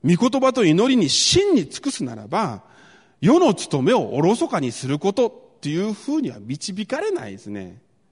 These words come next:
むしろ世の務めを忠実に、誠実に果たすことをもって、神を礼拝することへとつなげていきます。だってこう、人の目を気にしながら勉強するわけでもないですし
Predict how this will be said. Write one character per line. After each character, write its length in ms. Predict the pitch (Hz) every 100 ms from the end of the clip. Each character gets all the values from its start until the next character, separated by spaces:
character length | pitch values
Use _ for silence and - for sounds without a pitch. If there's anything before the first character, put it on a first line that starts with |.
| _ _ _ _ _ _ _ _ _ _ -
む 140 | 220
し 100 | 285
ろ 140 | 254 156
世 140 | 294
の 120 | 277
務 320 | 170 - 185 247
め 40 |
を 140 | 247 147
忠 360 | - 220 277
実 280 | 285 294 285
に、 60 | 262
誠 340 | - 285 294
実 240 | 285 277 269
に 60 |
果 120 | 233
た 160 | 233 302
す 80 | -
こ 120 | 202
と 160 | 247 214
を 40 |
も 140 | 135
っ 20 | 131
て、 440 | - 240 190 - - - _ _ _
神 500 | - - 285 339 320
を 140 | 185 117
礼 240 | 143 175
拝 200 | 180 180
す 140 | 180 180
る 100 | 180
こ 140 | 180
と 100 | 156
へ 80 | 123
と 100 | 104
つ 140 | -
な 140 | 190 196
げ 80 |
て 140 | 196 190
い 60 |
き 100 | 180
ま 120 | 175 160
す。 200 | 123 - _ _ _ _ _ _ _ _ _ _ _ _ _ _ _ _ _ _ _ _ _ _ _ _ _ _ _ _ _ _ _ _ -
だ 100 | 156
っ 20 |
て 100 | -
こ 120 | -
う、 20 | 107
人 220 | - 185
の 100 | 185
目 140 | 196
を 80 | 135
気 160 | - 117
に 80 |
し 100 | 120
な 60 | 127
が 100 | 113
ら 60 | 98
勉 220 | 110 127
強 160 | 131
す 100 | 135 127
る 60 |
わ 100 | 131
け 100 | 131
で 40 | 95
も 120 | 95
な 120 | 104
い 60 | 98
で 120 | 90
す 60 | -
し 260 | 98 98